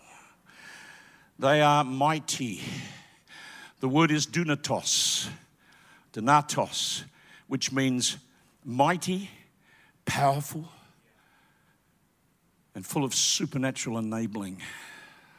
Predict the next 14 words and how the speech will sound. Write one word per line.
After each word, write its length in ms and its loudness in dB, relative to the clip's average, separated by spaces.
That's 200 -4
our 180 0
weapons. 800 -6
Bible 220 2
says 220 -2
the 80 -2
weapons 400 -2
of 100 -2
our 200 2
warfare. 880 -2
The 60 -10
word 240 4
is 100 0
stratuomai 1600 0